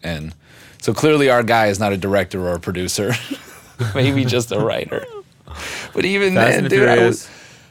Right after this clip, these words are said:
Speaker 1: I'm
Speaker 2: He
Speaker 1: like,
Speaker 2: did,
Speaker 1: "What?"
Speaker 2: he did, uh, Sa-, he did, uh, wait, go down. He
Speaker 1: Um,
Speaker 2: did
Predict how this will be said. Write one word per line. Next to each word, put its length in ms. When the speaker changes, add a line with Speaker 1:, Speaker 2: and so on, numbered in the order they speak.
Speaker 1:
I'm 100
Speaker 2:
He 60
Speaker 1:
like, 80
Speaker 2:
did, 140
Speaker 1:
"What?" 180
Speaker 2:
he 120
did, 480
uh, 300
Sa-, 340
he 80
did, 280
uh, 180
wait, 160
go 120
down. 260
He 80
Speaker 1:
Um, 100
Speaker 2:
did 360